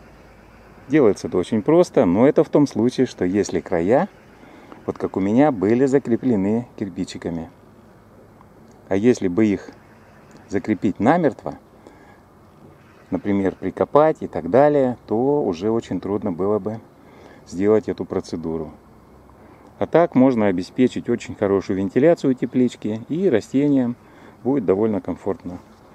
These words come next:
Но помидоркам пришлось очень нелегко в этом сезоне. Я показывал, в каком состоянии они были к моменту высадки. И вот сейчас понемногу они начинают наконец-то оживать.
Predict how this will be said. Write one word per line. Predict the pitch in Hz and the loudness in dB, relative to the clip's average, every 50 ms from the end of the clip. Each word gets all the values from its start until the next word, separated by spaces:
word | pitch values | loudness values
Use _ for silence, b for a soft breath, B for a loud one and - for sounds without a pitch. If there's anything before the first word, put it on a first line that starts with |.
| - - - - - - - - - - - | -20 -20 -20 -20 -20 -20 -20 -20 -20 -10 -4
Но | 117 120 127 120 | 0 2 2 2
помидоркам | - 120 117 131 123 143 147 123 - 107 92 | 2 2 2 4 6 6 4 4 4 0 -4
пришлось | - - 104 95 - - 107 104 - - | -4 -6 -8 -6 -2 2 2 2 4 4
очень | 120 120 110 95 - - 87 | 4 4 4 2 0 -2 -2
нелегко | 90 90 87 90 - - - 170 170 | -2 -2 -2 -4 -4 0 4 4 4
в | 151 | 4
этом | 151 - 135 127 120 | 4 2 2 0 0
сезоне. | - 127 113 110 117 113 110 107 101 101 101 - B B B B B B B B | -2 -4 -4 -2 -2 0 0 0 -2 -4 -6 -10 B B B B B B B B
Я | 98 101 98 | -2 -2 -2
показывал, | - 101 - - 135 151 156 143 147 139 | -2 -2 0 4 4 4 4 4 2 0
в | - | 0
каком | - 143 127 - 139 123 | 0 -2 0 2 0 0
состоянии | - 127 - - - 127 123 127 127 123 120 117 117 | -2 -6 -8 -4 0 2 4 6 6 4 4 2 2
они | 117 117 113 | 2 2 2
были | 107 113 117 110 110 | 2 0 0 0 0
к | 98 - | -2 -4
моменту | 110 104 110 110 104 90 113 | -4 -2 -2 -2 -4 -4 -4
высадки. | 104 104 104 - - - - - 101 92 - B B B B B B B B B B | -4 -4 -4 -6 -8 -12 -16 -14 -14 -14 -14 B B B B B B B B B B
И | - 156 | -4 0
вот | 175 196 - | 2 0 0
сейчас | - 120 - - 160 143 117 - | 0 -2 -4 0 2 2 2 0
понемногу | - 110 101 104 104 110 127 151 165 156 131 107 | 0 -2 -2 0 0 2 2 2 0 0 -2 -2
они | 95 101 127 135 | 0 2 2 2
начинают | 131 110 - - 104 101 110 120 123 120 113 - - - | 2 0 -2 -4 -6 -6 -4 -4 -4 -4 -6 -8 -10 -12
наконец-то | - 95 90 - 98 98 120 143 156 147 - - - 131 123 123 | -12 -10 -8 -6 -4 0 0 0 0 0 -2 -4 -2 -2 -2 -2
оживать. | - 104 87 90 98 85 87 87 85 78 | -4 -8 -8 -8 -8 -8 -6 -6 -8 -8